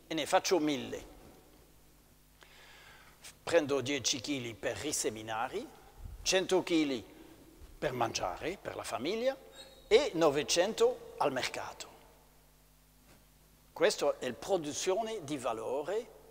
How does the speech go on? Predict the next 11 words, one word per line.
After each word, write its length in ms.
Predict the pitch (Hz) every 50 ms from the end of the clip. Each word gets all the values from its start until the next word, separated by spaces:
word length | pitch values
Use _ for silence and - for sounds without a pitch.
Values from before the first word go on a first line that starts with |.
| - - - - -
agricol-, 500 | - 147 135 120 143 151 - 156 127 104 - - - - - -
nell'agricoltura. 1000 | 156 147 139 139 143 143 135 120 135 202 - 127 139 - - - - - - - - - - - - - - - - - - - - - - - - - - - - - - - - - - - - -
Nell'industria 840 | - 160 196 190 185 180 175 151 147 139 - - - 123 104 90 - - - - - - - - - - - - -
c'ho 160 | - - 143 127 123 123
un 120 | 123 117
blocco 320 | 117 160 170 - - 143
di 140 | 123 104 113
metallo, 800 | 107 101 107 - - 139 131 165 208 226 254 262 240 - - - - - - - - - - - - - - - - - - -
lo 140 | - 139 123
faccio 320 | - - 143 120 - 151
entrare 640 | 139 131 120 - - - 151 139 131 127 120 131 123